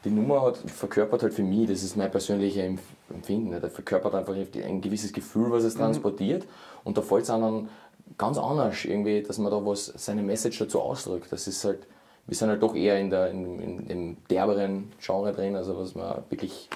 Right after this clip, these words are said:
Speaker 1: Bam, in your face Songs,
Speaker 2: Mhm.
Speaker 1: ja, aber dann ist halt doch irgendwo diese, dieser Lucifer-Song dabei, der da ein bisschen softer drinnen ist, ja, und doch irgendwie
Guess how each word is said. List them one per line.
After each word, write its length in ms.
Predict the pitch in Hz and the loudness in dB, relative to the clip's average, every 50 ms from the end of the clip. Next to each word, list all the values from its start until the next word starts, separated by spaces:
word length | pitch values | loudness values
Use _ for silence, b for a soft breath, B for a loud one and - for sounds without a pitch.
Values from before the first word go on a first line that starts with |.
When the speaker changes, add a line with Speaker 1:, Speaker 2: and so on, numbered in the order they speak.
| B B B B B B B B B B _ - | B B B B B B B B B B _ -2
Speaker 1:
Bam, 500 | - 107 104 104 117 117 117 113 98 - | 0 0 2 4 4 4 4 4 2 2
in 180 | - 110 110 104 | 2 4 4 4
your 80 | 101 | 4
face 400 | - - - - 120 120 117 123 | 2 0 0 0 0 0 0 2
Songs, 280 | 139 104 - - - 107 | 2 2 2 2 2 2
Speaker 2:
Mhm. 60 | 104 | 4
Speaker 1:
ja, 60 | 104 113 | 4 4
aber 140 | 107 101 98 | 4 4 2
dann 180 | - 104 104 | 2 2 0
ist 140 | 107 104 - | 0 2 2
halt 140 | - 104 - | 2 2 2
doch 140 | - 104 - | 0 0 0
irgendwo 220 | 110 110 107 104 | 0 0 2 0
diese, 300 | 98 101 101 104 98 98 B B B B B B - | 0 0 0 0 0 -2 B B B B B B -4
dieser 240 | 104 95 98 95 | -2 2 2 4
Lucifer-Song 680 | 95 95 107 113 113 - 113 113 110 - - 98 101 110 | 4 4 2 2 2 0 0 0 0 2 2 2 2 4
dabei, 280 | 113 110 - - 95 104 | 2 4 4 4 4 4
der 120 | 110 104 | 4 2
da 60 | 101 | 0
ein 60 | 101 | 0
bisschen 180 | 101 107 - 107 | -4 -4 -4 -4
softer 420 | 98 - - - - - - 120 | -4 0 0 0 0 2 0 0
drinnen 320 | 117 117 113 117 127 123 117 | 2 2 0 -2 -2 -4 -4
ist, 200 | 123 135 131 - | -6 -6 -4 -4
ja, 160 | 101 107 113 | -4 -4 -4
und 380 | 113 - - - - - - - | -4 -6 -8 -10 -12 -10 -2 0
doch 160 | 123 113 - | 0 0 0
irgendwie 500 | 110 107 107 104 107 110 107 107 107 | -2 -2 0 0 0 0 -2 -2 -4